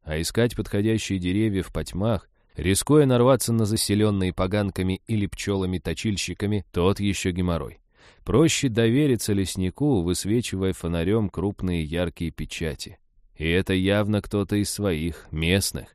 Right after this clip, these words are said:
знавших, что Ясык заберёт лес не сразу. Он на неделю улетал из посёлка в гости к тёще с тестем, о чём трагикомически рассказывал всем подряд. Даже Женька был в курсе. Но кто?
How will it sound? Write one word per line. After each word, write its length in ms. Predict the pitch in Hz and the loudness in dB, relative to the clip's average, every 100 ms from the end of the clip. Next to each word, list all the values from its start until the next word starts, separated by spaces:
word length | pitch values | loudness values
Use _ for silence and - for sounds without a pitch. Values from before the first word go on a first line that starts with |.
| _ - | _ -8
знавших, 600 | 76 87 104 110 101 - | -4 0 2 2 -2 -2
что 140 | 92 | -2
Ясык 440 | 95 104 98 90 | 0 0 0 -2
заберёт 400 | 85 90 92 92 | -2 -2 0 0
лес 240 | 92 90 - | 0 -2 -2
не 100 | 87 | -6
сразу. 460 | - 92 82 - - _ - - - | -2 -2 -2 -4 -16 _ -20 -8 2
Он 200 | 123 123 | 4 4
на 40 | |
неделю 440 | 131 123 120 101 92 | 4 2 2 4 2
улетал 400 | 95 90 92 82 | 2 0 0 -2
из 80 | |
посёлка 480 | - 82 101 95 87 | -6 -4 -4 -4 -4
в 80 | 78 | -4
гости 340 | 101 95 - | -2 -2 -4
к 80 | 78 | -8
тёще 360 | - 98 - 76 | -2 -2 -2 -8
с 100 | - | -4
тестем, 420 | 131 127 113 104 | -2 0 0 -2
о 140 | - 95 | -2 -2
чём 240 | - 135 | 0 -2
трагикомически 920 | 101 98 87 82 80 104 143 107 - 82 | 0 -4 -4 -6 -4 -2 -4 -6 -6 -4
рассказывал 640 | 76 - 101 87 85 82 | -4 -2 -2 0 0 -2
всем 340 | - 92 95 | -4 -4 -2
подряд. 480 | 82 85 78 80 - - _ _ - | -2 -4 -2 -4 -6 -14 _ _ -2
Даже 420 | 82 104 95 98 | 4 4 4 2
Женька 380 | 95 107 98 82 | 4 2 2 0
был 140 | 82 | -2
в 100 | - | -4
курсе. 420 | 80 76 - - - _ _ _ _ | -10 -10 -10 -12 -20 _ _ _ _
Но 240 | 78 82 | -8 -6
кто? 400 | 78 - 131 101 | -6 -2 -2 -2